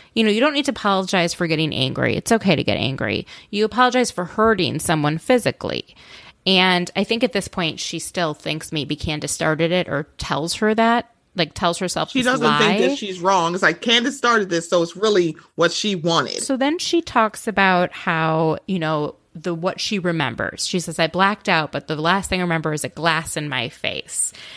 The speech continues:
Speaker 1: And she's saying, "I, um, remember coming after her the second time, but I had no physical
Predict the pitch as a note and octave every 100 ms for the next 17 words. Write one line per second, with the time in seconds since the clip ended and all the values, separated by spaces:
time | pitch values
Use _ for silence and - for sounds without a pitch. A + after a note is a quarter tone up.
0 | - - - F3+ D#3+ D#3+ D#3 - E3+ E3
1 | - E3+ D#3+ D#3 E3 - - - - F3
2 | D#3+ D#3+ D3+ D#3 - - E3+ G#2 G2+ -
3 | F#3 G3 A3 A3+ A3 F#3+ F3 D#3+ D3+ -
4 | D#3+ - C#3+ G#3 - A3 - A3+ - -
5 | - - G1+ F#3+ _ _ F#3+ F#3+ F3 F#3+
6 | E3+ F3 F3+ G3+ G#3+ G3 G3+ F3+ F3 F#3